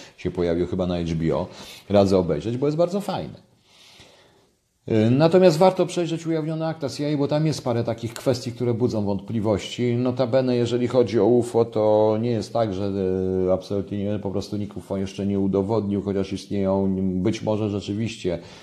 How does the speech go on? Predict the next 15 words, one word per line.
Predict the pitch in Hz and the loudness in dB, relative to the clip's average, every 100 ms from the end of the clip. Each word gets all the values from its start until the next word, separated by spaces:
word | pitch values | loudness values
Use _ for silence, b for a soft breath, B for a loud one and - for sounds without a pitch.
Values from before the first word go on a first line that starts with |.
| B B - | B B -4
rządy | 90 104 110 104 | 0 2 2 2
niezbyt | 107 120 107 95 95 | 4 4 4 2 0
chcą | - - 104 98 98 95 95 92 92 92 | -4 -4 0 2 2 2 0 0 0 0
publikować | 87 87 95 95 107 98 - | 0 -2 -2 -2 0 0 0
materiały, | 95 98 92 98 107 | -2 0 0 2 0
które, | 98 95 | -4 -6
przed | - 95 | -4 -6
którym | 87 98 98 | -2 -2 -2
postawili | 98 95 95 92 98 | -4 -4 -4 -2 -2
znak | 92 92 95 | -4 -4 -2
zapytania, | 98 90 98 113 98 80 73 | -4 -4 -4 0 0 0 -4
ale | 76 78 | -6 -6
kiedyś | 78 92 92 | -6 -4 -4
byłem | 85 98 98 90 | -4 0 2 2
na | 90 87 | -2 -2